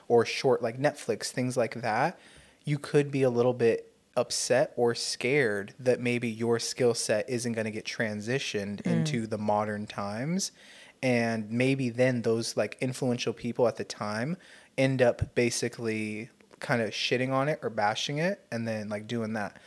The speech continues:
Speaker 1: Is somebody over there on the thing?
Speaker 2: Yeah, w-, it was just 'cause, um, one of our neighbors is washing clothes, and then another neighbor now was like, "I wanna wash clothes, but they're being used, so
Speaker 1: Oh, okay.
Speaker 2: you have to figure it out."
Speaker 1: Hey,
Speaker 2: <laughs>
Speaker 1: get some more washers in there.
Speaker 2: Yeah.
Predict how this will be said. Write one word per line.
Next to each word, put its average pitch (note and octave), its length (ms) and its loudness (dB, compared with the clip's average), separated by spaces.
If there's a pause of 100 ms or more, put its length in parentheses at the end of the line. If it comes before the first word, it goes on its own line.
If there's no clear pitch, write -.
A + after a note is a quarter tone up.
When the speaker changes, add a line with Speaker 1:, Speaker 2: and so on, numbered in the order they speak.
(200)
Speaker 1:
Is B2 140 -2
somebody A#2+ 360 -2
over A#2 180 0
there C#3+ 180 0 (140)
on C3+ 80 -8
the A#2 80 -4
thing? B2 200 0
Speaker 2:
Yeah, G3 180 8
w-, F3+ 200 4
it - 60 2
was F#3+ 140 2
just F#3+ 140 -4
'cause, F#3+ 240 -2 (100)
um, F3 260 0
one E3 220 0
of E3+ 80 2
our F3+ 60 0
neighbors G3+ 440 -2
is E3+ 200 -2
washing E3 340 -4
clothes, E3 480 -4
and F3 160 -2
then E3 120 0
another E3 360 0
neighbor D#3+ 300 -6
now - 280 -6
was E3+ 140 -6
like, - 260 -10
"I G3 60 -2
wanna F#3 160 -4
wash - 180 -6
clothes, - 260 -8
but - 220 -6 (240)
they're F#3+ 100 -4
being F3+ 220 -6
used, - 300 -12
so - 160 -8
Speaker 1:
Oh, G2+ 80 -2
okay. G2+ 420 -8
Speaker 2:
you A3 80 -8
have G3 120 -8
to - 60 -16
figure G#3 200 -6
it G#3 80 -6
out." B3+ 160 -10 (100)
Speaker 1:
Hey, - 300 -2
Speaker 2:
<laughs> G3 720 -4
Speaker 1:
get B2 160 -4
some A#2 120 -4
more A2+ 120 -2
washers A2+ 380 -2
in A2 120 -6
there. B2 180 -6
Speaker 2:
Yeah. G#3 220 4